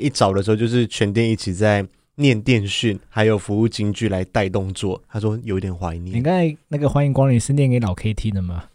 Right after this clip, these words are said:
Speaker 1: 对，老 K，
Speaker 2: 他很喜欢听你的欢迎光临。
Speaker 1: 老 K 好像完全就是被这个中到欸。
Speaker 2: 你那个戳中他的笑点。
Speaker 1: 不是啊，而且我，我，我现在才想到说，原来欢迎光临的这句话竟然可以变成一个年代感欸。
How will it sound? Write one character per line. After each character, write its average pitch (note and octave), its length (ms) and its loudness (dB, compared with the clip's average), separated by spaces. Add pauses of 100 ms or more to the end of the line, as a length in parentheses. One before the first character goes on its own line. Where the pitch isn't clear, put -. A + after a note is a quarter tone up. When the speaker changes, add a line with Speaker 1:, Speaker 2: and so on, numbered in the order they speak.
(120)
Speaker 1:
对， A2+ 260 4
老 G2 160 6
K， - 0 -
Speaker 2:
他 D#3 80 8
很 D#3+ 140 6
喜 C3 80 4
欢 C3 160 4
听 C3 180 0
你 A2+ 80 2
的 G2 60 2
欢 B2 80 8
迎 - 20 8
光 C3+ 100 6
临。 G3 80 6
Speaker 1:
老 F#3+ 60 6
K - 20 8
好 D3+ 80 8
像 E3+ 240 6
完 C3+ 240 6
全 C#3 220 4
就 C#3 80 4
是 D3+ 180 6
被 C3+ 160 4
这 B2+ 120 2
个 C3 80 4
中 A#2 360 0
到 G2+ 200 4
欸。 G#2 80 2
Speaker 2:
你 B2+ 60 4
那 E3+ 60 4
个 F3+ 80 4
戳 D#3 220 4
中 D3 140 6
他 C3+ 140 4
的 A3+ 40 4
笑 A2 260 0
点。 G2 200 -10 (720)
Speaker 1:
不 C3+ 100 0
是 D3+ 120 2
啊， D#3 160 2
而 E3+ 80 6
且 D#3 120 4
我， A2+ 240 6 (140)
我， C#3 240 -2
我 C#3+ 140 0
现 F3 120 0
在 E3+ 60 2
才 D#3 180 2
想 A2 220 0
到 B2+ 240 4
说， A#2+ 260 4 (280)
原 C#3+ 160 4
来 C#3 180 4
欢 C3 220 0
迎 C3 80 -4
光 F3+ 320 2
临 D#3 120 0
的 C3+ 120 2
这 C#3+ 180 0
句 C3 140 0
话 C#3 160 2
竟 C#3 120 -2
然 C3+ 80 0
可 B2 120 0
以 A#2 60 2
变 B2 140 2
成 A2+ 140 -2
一 G#2+ 60 -2
个 A#2+ 80 0
年 G2 200 0
代 G2+ 160 0
感 - 280 -8
欸。 - 160 -18